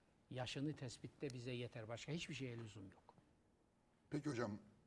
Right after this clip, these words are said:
Speaker 2: yine <clears throat> ne kadar doğrudur diye
Speaker 1: Tabii
Speaker 2: bilmiyorum
Speaker 1: burada
Speaker 2: ama
Speaker 1: yedi sekiz tane tarihi belge kanıt olarak konmuştur. Onlara giremeyiz tabii.
Speaker 2: Şimdi başka bir şey merak ediyorum ben. Hazreti Muhammed'in sağlığında Hazreti Ali,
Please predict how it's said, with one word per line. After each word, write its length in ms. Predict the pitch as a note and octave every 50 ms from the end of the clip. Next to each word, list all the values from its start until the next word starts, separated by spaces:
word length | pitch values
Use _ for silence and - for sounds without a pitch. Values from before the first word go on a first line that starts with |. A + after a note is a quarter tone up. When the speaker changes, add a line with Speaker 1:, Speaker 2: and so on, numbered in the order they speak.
| - -
Speaker 2:
yine 200 | B2+ C3 A#2 G#2
<clears throat> 1300 | G2 F#2+ - - A2 A2 G#2 G#2 - - - - - - - - - - - - - - - - - -
ne 60 | - -
kadar 280 | - - F2+ D#2+ -
doğrudur 320 | - D#2 D2+ D2 - D#2+ D#2+
diye 80 | F2+
Speaker 1:
Tabii 180 | - E3 F3+ F3
Speaker 2:
bilmiyorum 200 | C#3 C3+ D3+ D3
Speaker 1:
burada 120 | C#3 D#3
Speaker 2:
ama 60 | D3+
Speaker 1:
yedi 320 | D3 C3 C3 C#3 C#3 C#3+ C3+
sekiz 380 | - - C3 - - F3+ -
tane 320 | - D3 B2+ B2+ C#3 D#3 D3+
tarihi 600 | - C#3 B2+ B2 B2 B2+ A#2+ B2 C#3+ C#3+ B2 A#2
belge 340 | B2+ A#2+ A#2 A#2 A#2+ C3 A#2+
kanıt 360 | - A#2+ A2+ A#2+ A#2+ - B2+
olarak 360 | A#2 A2+ A2+ A#2+ B2+ B2+ -
konmuştur. 640 | - B2+ A2+ A2+ A#2 A2+ - - - F3 F3 - - - - - - - - - - - -
Onlara 320 | B2+ A#2+ A#2 A2+ A2+ A2+
giremeyiz 580 | A2 G#2 A2+ A2 A2 G2+ F#2+ F2+ F2+ - - - -
tabii. 120 | - - - -
Speaker 2:
Şimdi 140 | - A#2+ A#2
başka 240 | B2 - - B2+ G2+
bir 40 |
şey 120 | - G2+ E2+
merak 280 | D#2 - D#2+ D#2 -
ediyorum 220 | D#2+ D#2 D#2 D2+ D2 D2
ben. 80 | D2 D2+ - - - - - - - - - - - - - - - - - - - - - - - - - - - - - - - -
Hazreti 340 | - - A2+ B2 A2+ - B2
Muhammed'in 480 | A2+ G2+ F#2+ F2+ E2+ E2 D#2+ F2+ G2+
sağlığında 640 | G2 - - D#2 D2+ D2 D2 D#2 D2+ D2+ C#2+ C#2+ C#2 - - - - - - - - -
Hazreti 380 | - - G#2+ G2 G#2+ F#2 - - - -
Ali, 180 | F#2+ D#2+ C#2+